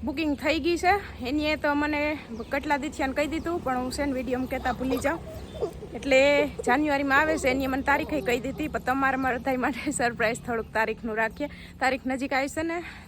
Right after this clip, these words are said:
ઢુકડી, તઈએ કહી ને, એટલે જાન્યુઆરીમાં એની ટિકિટ બુક થઈ ગઈ. ઈ બીજી ખુશ ખબર છે. મ-, એ મિનિયા, તું તો ઘણી ઘણી પગમાં આવે,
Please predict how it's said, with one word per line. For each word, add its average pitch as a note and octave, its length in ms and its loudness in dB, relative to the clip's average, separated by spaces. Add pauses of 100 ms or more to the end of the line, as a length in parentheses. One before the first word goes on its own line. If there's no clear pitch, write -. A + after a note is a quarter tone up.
(160)
ઢુકડી, B3+ 340 -2 (600)
તઈએ B3 240 0
કહી C4 300 0 (200)
ને, G#3+ 280 -2
એટલે A3+ 220 -4
જાન્યુઆરીમાં A#3 560 -2
એની A#3 240 -4 (220)
ટિકિટ B3 220 -6
બુક G#3 220 -4
થઈ A#3 200 -4
ગઈ. G3 260 -8
ઈ G#3+ 80 -8
બીજી A3 240 -8
ખુશ A#3 200 -4
ખબર G#3+ 200 -2
છે. C#4 120 -6 (380)
મ-, A#3 40 0
એ C5+ 340 6
મિનિયા, A#4 380 0
તું G4 100 -2
તો G#4+ 100 -2
ઘણી D#4 240 0
ઘણી C#5+ 280 4
પગમાં B4 380 6
આવે, A4+ 160 8